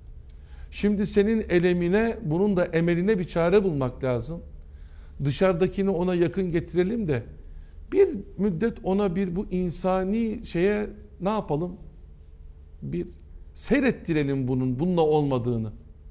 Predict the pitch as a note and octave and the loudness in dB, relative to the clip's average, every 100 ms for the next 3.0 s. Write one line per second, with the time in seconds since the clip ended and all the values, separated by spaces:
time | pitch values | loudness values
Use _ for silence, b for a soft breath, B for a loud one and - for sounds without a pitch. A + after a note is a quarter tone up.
0 | - - - - - - - - - - | -18 -20 -20 -20 -20 -20 -20 -20 -20 -20
1 | - E3+ A3+ - A#3+ A3+ C#3 B2+ B2+ - | -6 -2 -2 -2 -2 -2 -2 -4 -8 -10
2 | - C#3 D3+ - C#3 C3+ A#2+ - G#2+ | -10 -6 -4 -4 -4 -4 -8 -8 -12